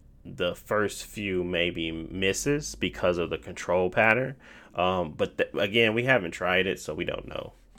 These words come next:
It's, it's really just depends on how, how bad it is, really. Um,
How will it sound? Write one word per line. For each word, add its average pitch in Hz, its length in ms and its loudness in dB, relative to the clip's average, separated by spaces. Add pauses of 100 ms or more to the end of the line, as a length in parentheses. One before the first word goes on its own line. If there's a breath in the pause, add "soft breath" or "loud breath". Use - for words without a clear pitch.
(140)
It's, - 260 -18
it's 87 180 -10
really 85 160 -12
just - 200 -18
depends 76 340 -12
on - 140 -12
how, 78 360 -10
how 80 220 -4
bad 82 400 -8
it 78 160 -12
is, 82 420 -10
really. 78 320 -4 (960 loud breath)
Um, 98 580 0